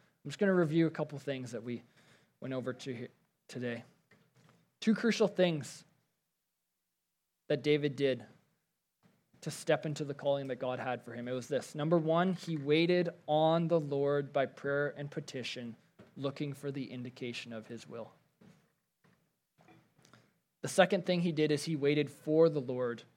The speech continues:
by patience and submission, looking for the interposition of the Lord's hand.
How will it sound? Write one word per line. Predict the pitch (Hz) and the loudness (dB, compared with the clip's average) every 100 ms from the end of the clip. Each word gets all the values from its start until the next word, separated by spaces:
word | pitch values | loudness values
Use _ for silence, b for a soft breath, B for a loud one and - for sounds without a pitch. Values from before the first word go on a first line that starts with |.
| _ _ _ _ _ _ _ _ | _ _ _ _ _ _ _ _
by | - 127 | -4 -4
patience | - 147 135 - 139 135 - | -4 -6 -4 -6 -8 -10 -12
and | - 131 | -12 -10
submission, | 135 123 123 120 127 120 113 | -10 -8 -6 -6 -6 -8 -4
looking | 135 135 147 | -4 -4 -8
for | 143 147 | -6 -6
the | 139 | -6
interposition | 127 120 127 127 117 117 - 120 | -8 -12 -12 -14 -12 -10 -10 -10
of | 110 | -10
the | |
Lord's | 110 117 110 110 | -10 -10 -12 -12
hand. | 113 110 | -12 -12